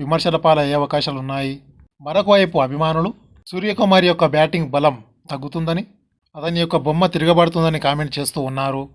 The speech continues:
టీమిండియా మ్యాజిక్ ప్లేయర్ రవిచంద్రన్ అశ్విన్ కూడా సూర్యకుమార్ యొక్క బ్యాటింగ్ పర్ఫార్మెన్స్పై అతను కూడా ఆందోళన వ్యక్తం చేశాడు. సూర్యకుమార్ యాదవ్, సంజు శాంసన్ ఒకే తరహా బాల్ షాట్తో అవుట్ అవ్వడం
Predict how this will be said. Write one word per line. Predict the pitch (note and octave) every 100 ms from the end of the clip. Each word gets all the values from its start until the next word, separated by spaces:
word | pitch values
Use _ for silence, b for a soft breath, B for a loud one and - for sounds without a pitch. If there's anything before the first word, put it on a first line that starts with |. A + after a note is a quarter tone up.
| _ _ F3
టీమిండియా | F#3 G3 F#3+ F#3 F3+ D#3
మ్యాజిక్ | D#3+ D#3+ E3+ E3+ _ _ _ D#3+
ప్లేయర్ | D#3+ D#3+ D3 - _ _ _ _ _ _ _ C3
రవిచంద్రన్ | E3+ E3+ G3+ F#3+ F3 D#3
అశ్విన్ | - E3+ D3+
కూడా | C#3+ D3+ A3 _ - _ _ _ -
సూర్యకుమార్ | F3+ G3 G3 F#3+ F#3 E3+
యొక్క | E3+ D#3 C3+
బ్యాటింగ్ | D3+ E3 E3
పర్ఫార్మెన్స్పై | D3+ D3+ D#3+ D3+ - D3 F#3+ - _ _ _
అతను | D3+ F#3 F#3+
కూడా | F#3 C#3+
ఆందోళన | D#3 D#3+ D#3+ C#3+
వ్యక్తం | C3 D3 C3+
చేశాడు. | C3+ C#3+ C3+ C3 C#3+ - - _ -
సూర్యకుమార్ | F3+ F3+ F#3+ F#3+ F#3
యాదవ్, | F3 F3+ F3
సంజు | D#3+ E3+ E3+
శాంసన్ | E3 D#3 D3+ C3+
ఒకే | - F3 B2+ - _
తరహా | D3+ D3 G3 - _ _ _ _ B2+
బాల్ | E3 G3
షాట్తో | - F3+ E3+ E3+ A#2 _ -
అవుట్ | D#3 F3
అవ్వడం | E3+ D#3+